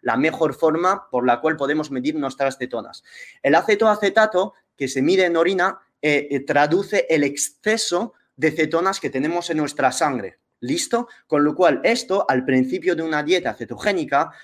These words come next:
pues funciona. ¿Funciona por qué? Pues porque estás produciendo en exceso, en exceso las cetonas. Conclusión, como estás produciendo en exceso las cetonas,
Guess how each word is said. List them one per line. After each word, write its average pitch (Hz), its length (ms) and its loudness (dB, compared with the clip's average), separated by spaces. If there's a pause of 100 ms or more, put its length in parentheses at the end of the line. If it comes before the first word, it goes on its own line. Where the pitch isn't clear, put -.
(140)
pues 139 220 -6
funciona. 151 600 -2 (200)
¿Funciona 165 480 0
por 147 140 -4
qué? 180 180 2
Pues 117 200 -8
porque 131 680 0
estás 160 600 0
produciendo 175 760 0
en 180 180 -4
exceso, 180 880 -4
en 175 200 -2
exceso 160 680 -2 (240)
las 156 260 2
cetonas. 139 520 -4
Conclusión, 147 1000 -2 (200)
como 127 200 2
estás 175 240 0
produciendo 180 480 2
en 139 80 -4
exceso 160 400 -4
las 139 220 2
cetonas, 175 520 0